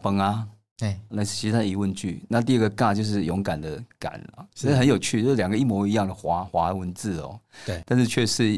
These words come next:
Speaker 1: 第一个是疑问词，第二个是动词。那其实，其实就在呼应，就是像我这种斜杠，像你们这种斜杠，就是你，我们都，都被定位，我们都被期待嘛，期待说，哎呀，你一辈子做一件事就好了。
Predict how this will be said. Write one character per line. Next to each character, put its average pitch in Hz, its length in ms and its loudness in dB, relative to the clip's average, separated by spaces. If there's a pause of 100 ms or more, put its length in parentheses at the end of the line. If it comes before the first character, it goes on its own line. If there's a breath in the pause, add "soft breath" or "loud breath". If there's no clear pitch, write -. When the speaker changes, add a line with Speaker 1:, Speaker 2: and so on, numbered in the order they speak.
(140)
Speaker 1:
第 113 120 4
一 113 40 4
个 110 100 4
是 104 100 0
疑 92 140 0
问 98 300 2
词， - 200 -6 (140)
第 104 180 -2
二 101 60 2
个 92 140 -2
是 - 200 -12
动 87 140 -4
词。 - 260 -10 (160)
那 147 120 2
其 135 160 4
实， 131 100 6
其 123 160 2
实 127 100 4
就 131 140 4
在 127 140 4
呼 127 200 4
应， 113 220 4
就 113 160 2
是 101 380 0
像 113 220 2
我 92 180 2
这 104 80 0
种 90 120 0
斜 87 200 -6
杠， 90 220 -2
像 104 160 0
你 90 100 -4
们 80 100 -6
这 104 80 -4
种 85 120 -6
斜 82 200 -8
杠， 80 260 -4 (640)
就 131 120 0
是 131 100 4
你， 101 320 2
我 95 120 -4
们 107 120 0
都， 123 180 4 (300)
都 117 100 -2
被 117 140 2
定 110 240 2
位， 98 320 2
我 98 60 -4
们 101 260 -2
都 123 100 -2
被 117 120 0
期 - 180 -4
待 95 180 0
嘛， 78 320 -8 (140)
期 - 160 -6
待 113 160 2
说， 107 200 0
哎 101 100 2
呀， 101 80 0
你 92 120 -2
一 95 80 -2
辈 107 140 0
子 95 100 -6
做 92 180 -4
一 87 40 -4
件 92 160 -6
事 87 160 -6
就 82 100 -10
好 76 100 -12
了。 - 120 -20